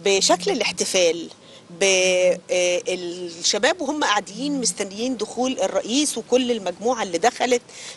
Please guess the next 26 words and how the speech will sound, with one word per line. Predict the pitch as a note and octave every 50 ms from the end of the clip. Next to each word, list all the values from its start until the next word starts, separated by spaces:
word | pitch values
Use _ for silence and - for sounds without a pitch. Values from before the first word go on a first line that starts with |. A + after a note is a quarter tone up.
| - -
آه، | F3+ F#3+ F#3 F3+
من | G3 A3 B3 B3
الشخصيات | A3+ - G#3+ - - - G3+ A3 G#3+ -
اللي | G3 -
كانت | - - A3+ A#3+ A3+ -
مدعوة | G#3+ F#3 F3 F3+ G3 A#3+ A3+ G#3
بالأمس، | F#3 F#3+ F3 - - A3+ D#4 E4 E4+ - - D#4 - - - - -
وكل | - - - D#4 D#4+ D4
واحد | D4 D4+ - D4+ A3+ F#3
بيطلع | G#3 G#3 - - C4 C#4 C4 A#3 F#3+ F3+
العلم | F#3 F#3 F#3+ A3+ B3+ B3+ A#3
بتاعه، | G3 F3 - - B3 C4+ C4+ D4
وفجأة | C#4+ B3+ A#3+ G#3+ A3 - - D#4+ F4 C#4+ - - C#4+
مفيش | B3+ A3+ - D4+ D#4 -
خلافات. | - - B3+ A#3 G3+ - G#3 F#3+ F#3 E3+ - - - - - - - - - - -
كل | - D#4 E4 D#4+
الناس | D#4 C#4+ C#4+ D#4 - -
اللي | C4 B3+ A#3+
ممكن | C4 D4 C#4 - C4+ A3+
تبقى | - A#3 - - G3
منزعجة | G3+ G3 G3+ F#3+ - A#3+ C#4 C#4 D4+ C#4 C4+ D4 D#4 D#4+ D4 - - - - - - -
تلاقيها | A3+ A3 A#3 A#3+ C4+ D4+ D4+ D4
كلها، | - - D#4+ E4 D4+ D4 D4 C#4+ D4+ D4+ D4 D4 C#4+ C4+ - - -
آه، | F#3 F#3+ G3 F#3
يعني | - G3 G3 F#3+ F#3+ G3 F#3
كانت | - A3 A3+ A3 A3+